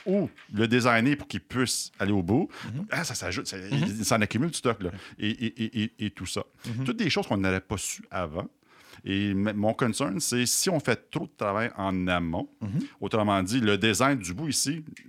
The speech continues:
Speaker 1: ne permet pas de mettre le cap au bout.
Speaker 3: C'était peut-être carré
Speaker 1: Mhm. C'était
Speaker 3: originalement.
Speaker 1: carré originalement parce que c'est, c'était plus facile à manipuler, à, selon les études et les, les interviews. Donc, j'ai l'impression que, que du, du big U X upfront, si je me permets le terme, ça,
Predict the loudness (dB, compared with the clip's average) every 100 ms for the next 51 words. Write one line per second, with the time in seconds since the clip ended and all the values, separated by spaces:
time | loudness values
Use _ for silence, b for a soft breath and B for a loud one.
0 | -10 -4 0 2 4 2 2 0 2 0
1 | -2 -4 -4 -4 -6 -8 -8 -6 -6 -2
2 | 0 0 0 -4 -6 -10 -8 -4 -4 2
3 | 2 4 4 2 -2 -2 0 0 0 -6
4 | -8 -8 -8 -10 -12 -12 -14 -6 -6 -2
5 | -2 0 -2 -4 -6 -2 -2 -2 -4 -6
6 | -4 -2 0 -2 -4 -4 -4 -4 -6 -6
7 | -8 -6 -8 -6 -8 -6 -8 B B B
8 | B B B -4 0 4 4 2 0 0
9 | 0 B B B B -2 -2 -2 -14 -14
10 | -6 0 2 2 -2 -4 -4 -4 -14 -16
11 | -8 2 2 2 0 2 2 0 -6 -2
12 | -2 -2 -12 -10 -6 -2 0 0 2 2
13 | 2 -2 -4